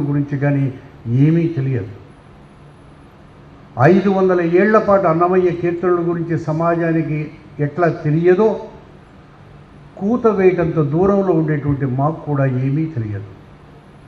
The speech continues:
కొంతమంది తల్లుల నోళ్లలో నానినటువంటి చందమామ రావే, జాబిలి రావే లాంటి పాటలు,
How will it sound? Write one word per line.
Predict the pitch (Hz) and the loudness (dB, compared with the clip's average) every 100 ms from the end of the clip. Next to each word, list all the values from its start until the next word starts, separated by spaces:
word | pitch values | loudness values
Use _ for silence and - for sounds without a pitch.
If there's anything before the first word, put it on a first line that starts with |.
| - - - | -20 -20 -6
కొంతమంది | 165 160 160 170 185 | 0 2 2 2 0
తల్లుల | - 165 185 196 190 | 0 0 2 2 2
నోళ్లలో | 160 151 175 185 185 170 156 | 0 2 4 4 4 4 2
నానినటువంటి | 147 156 185 180 156 156 139 143 123 - - - - 156 | 2 2 2 2 0 -2 -2 -2 -6 -10 -20 -20 -2 0
చందమామ | 170 175 170 160 | 2 4 4 4
రావే, | 156 156 160 147 | 4 4 2 2
జాబిలి | 135 139 156 156 | 2 2 2 2
రావే | 143 135 131 | 2 0 0
లాంటి | 127 120 | -2 -4
పాటలు, | 117 131 143 165 | -4 -2 0 -2